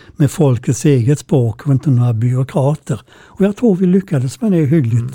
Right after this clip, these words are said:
Speaker 2: Vil-, vilka mera medspelare hade du på handbollförbundet på den tiden?
Speaker 1: Ja, det var Stickan Eriksson från Cliff.
Speaker 2: Mm.
Speaker 1: Mister Cliff där liksom. Ben Karlsson, eh, hette han som hade ekonomi. Och så var det ju damer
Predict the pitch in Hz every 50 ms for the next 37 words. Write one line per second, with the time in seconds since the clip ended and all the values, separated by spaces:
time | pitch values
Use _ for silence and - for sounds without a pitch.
0 | - - _ - 170 - - 160 165 - 170 165 165 165 165 165 165 170 160 160
1 | 156 156 156 185 175 160 165 160 139 120 - - - 160 170 190 175 165 165 170
2 | 151 147 143 143 139 143 139 139 139 143 139 143 147 147 139 123 127 131 143 147
3 | 139 135 135 - 135 156 175 165 - 131 120 110 107 120 120 - - _ _ _
4 | _ _ - - - _ _ _ - 135 131 139 156 151 - - - 160 - -
5 | 180 170 165 185 185 156 131 123 123 - - - 147 147 156 139 - 170 156 -
6 | 190 139 127 156 175 - - - - - - _ _ - 117 120 123 127 143 165
7 | - _ _ _ - 143 143 139 - - - - 156 123 - - 156 147 139 -
8 | - - - 160 147 139 147 143 113 - - 143 143 151 - _ _ _ _ _
9 | - 127 151 143 143 139 - - 151 131 123 123 123 117 - - 151 156 160 156
10 | - _ _ _ _ _ _ _ _ _ - 160 139 147 139 135 151 135 - -
11 | 233 143 147 147 - - 160 147 143 139 143 135 - - 165 131 139 143 147 147
12 | 127 127 143 170 170 - _ _ _ _ _ _ _ _ - 156 - - 151 135
13 | 139 139 127 135 139 139 127 151 160 151 135 131 120 120